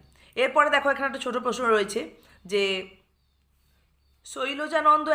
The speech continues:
একবার আমাকে দেখিয়েছিলেন তার ফাউন্টেন সংগ্রহ। তা শৈলজানন্দের কাছ থেকে প্রাবন্ধিক ফাউন্টেন সংগ্রহে কত পেন দেখেছিলেন? না, ডজন দুয়েক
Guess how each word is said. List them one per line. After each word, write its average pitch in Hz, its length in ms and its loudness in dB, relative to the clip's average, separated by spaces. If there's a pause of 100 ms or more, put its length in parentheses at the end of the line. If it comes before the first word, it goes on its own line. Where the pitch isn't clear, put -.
একবার 247 380 4
আমাকে 240 340 4
দেখিয়েছিলেন 233 600 -6
তার 233 240 2
ফাউন্টেন 202 440 0
সংগ্রহ। 165 440 -8 (1040)
তা 208 80 2 (100)
শৈলজানন্দের 294 840 -2
কাছ 233 220 4
থেকে 277 240 -4 (220)
প্রাবন্ধিক 233 580 2 (460)
ফাউন্টেন 247 600 -4
সংগ্রহে 214 540 -4 (1000)
কত 277 280 0 (1300)
পেন 247 240 -6
দেখেছিলেন? 233 480 -10 (280)
না, 196 100 -2 (120)
ডজন 233 380 2 (100)
দুয়েক 226 300 -6